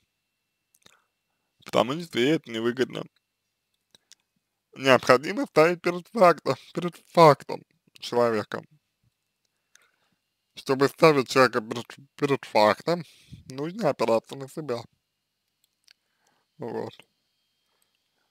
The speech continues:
Нужно не бороться с чувством вины,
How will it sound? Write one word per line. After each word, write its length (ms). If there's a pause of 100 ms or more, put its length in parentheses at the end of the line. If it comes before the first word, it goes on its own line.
Нужно 500
не 280
бороться 720 (2000)
с 600
чувством 500
вины, 460